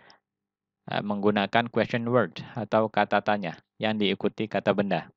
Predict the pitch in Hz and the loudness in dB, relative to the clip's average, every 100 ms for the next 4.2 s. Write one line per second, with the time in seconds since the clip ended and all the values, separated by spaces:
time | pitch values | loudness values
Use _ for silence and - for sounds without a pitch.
0 | - 101 101 104 117 117 104 - 92 - | -10 -8 -4 -4 -2 -4 -6 -2 -2 -2
1 | 101 92 90 - 104 123 120 104 104 110 | -6 -4 -6 -6 -2 -2 -2 -4 -2 -2
2 | - - 120 113 113 - - _ 107 104 | -6 -12 -6 -4 -4 -8 -18 _ -12 -8
3 | 101 98 101 104 101 104 104 98 92 92 | -6 -6 -4 -2 0 -2 -4 -6 -6 -6
4 | 85 80 | -8 -14